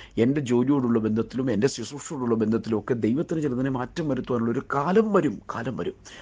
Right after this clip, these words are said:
ആമേൻ. അത് വിശ്വസിച്ചാട്ടെ. എൻ്റെ ജനത്തിൻ്റെ പ്രവാസം മാറ്റാനുള്ള കാലം വരുമെന്ന് ദൈവം തന്നെ യിരെമ്യാവിലൂടെ അരുളി ചെയ്തിരിക്കുക ആയത്, ആയതുകൊണ്ട്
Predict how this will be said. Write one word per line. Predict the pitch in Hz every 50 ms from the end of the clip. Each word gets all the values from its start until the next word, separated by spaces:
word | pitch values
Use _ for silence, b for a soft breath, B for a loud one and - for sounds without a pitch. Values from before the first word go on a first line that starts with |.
| B B
ആമേൻ. | 107 113 117 113 95 -
അത് | 92 113
വിശ്വസിച്ചാട്ടെ. | 117 117 - 135 117 - - - - 110 98 95 90 - B B B B B
എൻ്റെ | 117 131 156 143
ജനത്തിൻ്റെ | 135 123 123 113 139 151 151 143
പ്രവാസം | 123 120 117 120 135 135 - 156 131
മാറ്റാനുള്ള | 120 117 - 123 123 117 107 107 107 - -
കാലം | 98 104 110 110 117 117 107
വരുമെന്ന് | 98 101 104 110 113 110 117 131 127 B B B B B
ദൈവം | 120 123 139 165 175 165 170
തന്നെ | 156 160 160 160 151 - B B B B
യിരെമ്യാവിലൂടെ | 113 113 131 131 135 139 135 131 135 135 139 139 131
അരുളി | 120 107 107 131 151
ചെയ്തിരിക്കുക | 143 - 139 110 110 110 101 - 101 95 - -
ആയത്, | - 95 101 104 107 110 107 98 - -
ആയതുകൊണ്ട് | 101 101 101 101 101 104 107 101 98 92 98 95